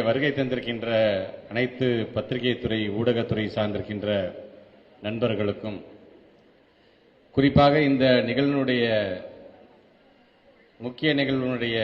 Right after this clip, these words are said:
கதாநாயகர்களாக இங்கே வருகை தந்திருக்கின்ற பள்ளி மாணவ செல்வங்கள் உங்களுக்கும், எங்களுடைய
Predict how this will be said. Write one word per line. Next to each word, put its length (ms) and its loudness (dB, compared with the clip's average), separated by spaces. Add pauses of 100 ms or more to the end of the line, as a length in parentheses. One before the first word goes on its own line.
(420)
கதாநாயகர்களாக 920 0
இங்கே 180 -4
வருகை 200 -4
தந்திருக்கின்ற 540 -8 (1400)
பள்ளி 260 2 (160)
மாணவ 260 4 (140)
செல்வங்கள் 500 0 (260)
உங்களுக்கும், 520 -2 (880)
எங்களுடைய 300 4